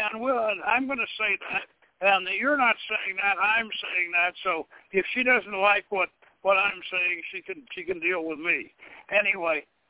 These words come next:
uh, the one thing, one more thing I'd like to discuss before we sign off is the Menhir of Saint Uzek. Now,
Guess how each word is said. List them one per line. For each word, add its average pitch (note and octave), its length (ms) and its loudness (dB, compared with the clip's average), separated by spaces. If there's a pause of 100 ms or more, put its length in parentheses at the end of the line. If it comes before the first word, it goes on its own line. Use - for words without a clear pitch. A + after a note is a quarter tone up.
uh, F3+ 240 4 (320)
the G#3 80 2
one C#4 240 4
thing, C4+ 280 -4 (300)
one C4 200 0
more C4+ 240 2
thing B3+ 200 -4
I'd A#3 180 0
like A3 200 0
to A3+ 100 -18
discuss G3 540 -2
before G3 300 -6
we F3+ 260 -4 (400)
sign G#3+ 240 0
off A3 300 4 (400)
is B3 240 4
the A#3+ 60 0
Menhir B3 760 -2
of G#3 60 -12 (160)
Saint A#3+ 220 -8 (140)
Uzek. G3 460 -6 (1200)
Now, G3 260 0